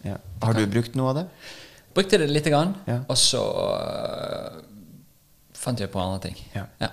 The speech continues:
Speaker 1: Med andre ord, du har fagbrev?
Speaker 2: Jeg har et, ja.
Speaker 1: Ja.
Speaker 2: Jeg tror faktisk det heter svennebrev også.
Speaker 1: Oi.
Speaker 2: Jeg måtte på sånn her svenne-
Speaker 1: Svennebrev, ja, ja, ja.
Speaker 2: Ja.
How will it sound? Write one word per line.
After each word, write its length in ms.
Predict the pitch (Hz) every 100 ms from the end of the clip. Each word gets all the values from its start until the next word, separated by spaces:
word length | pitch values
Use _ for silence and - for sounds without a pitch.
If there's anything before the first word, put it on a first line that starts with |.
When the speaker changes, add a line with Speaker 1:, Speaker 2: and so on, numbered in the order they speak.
| -
Speaker 1:
Med 80 | 110
andre 120 | 101
ord, 60 | 101
du 40 |
har 80 | 98
fagbrev? 340 | 95 95 92 98 - - - -
Speaker 2:
Jeg 80 | 110
har 240 | 113 107
et, 280 | 87 - - -
ja. 100 | 92 92 -
Speaker 1:
Ja. 80 | 95 92 -
Speaker 2:
Jeg 100 | 147
tror 120 | -
faktisk 280 | - 151 135
det 60 | 120
heter 80 | 120
svennebrev 1040 | - - - - 113 113 127 143 92 90
også. 440 | 92 - - - - -
Speaker 1:
Oi. 80 | - 113 -
Speaker 2:
Jeg 80 |
måtte 260 | 113 107 117
på 120 | 95
sånn 140 | 92 101
her 100 | 98
svenne- 340 | - 92 95
Speaker 1:
Svennebrev, 600 | 101 123 120 90 87 90
ja, 80 | 101
ja, 80 | 104 147 147 123 123
ja. 60 |
Speaker 2:
Ja. 80 | 117